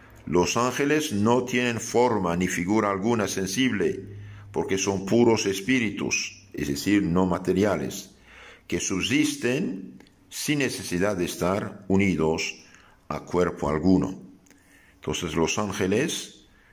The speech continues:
no tienen cuerpo, no tienen forma sensible.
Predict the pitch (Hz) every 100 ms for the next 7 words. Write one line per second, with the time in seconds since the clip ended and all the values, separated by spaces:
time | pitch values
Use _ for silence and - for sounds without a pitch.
0 | _ _ _ _ _ _ _ 87 98 131
1 | 143 147 143 104 98 90 90 - 107 87
2 | 76 78 82 - - 80 87 98 98 95
3 | 92 82 85 - 87 78 76 76 - 78
4 | - 90 - 107 - -